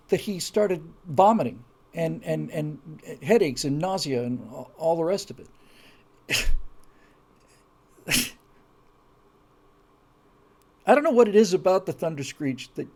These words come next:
that gives me such a warm feeling. It was never put into place, obviously.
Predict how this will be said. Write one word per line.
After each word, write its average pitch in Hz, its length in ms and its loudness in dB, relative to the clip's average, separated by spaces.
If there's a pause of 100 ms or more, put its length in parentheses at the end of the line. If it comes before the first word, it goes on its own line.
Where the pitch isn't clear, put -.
(260)
that - 200 -2 (720)
gives 196 240 -2
me 190 120 -6
such 185 280 -4
a 143 100 0 (1160)
warm 190 420 0
feeling. 143 680 -4 (920)
It - 40 -10
was 190 120 4
never 196 200 4
put 185 180 2
into 143 140 -4
place, 160 280 0
obviously. 123 540 -4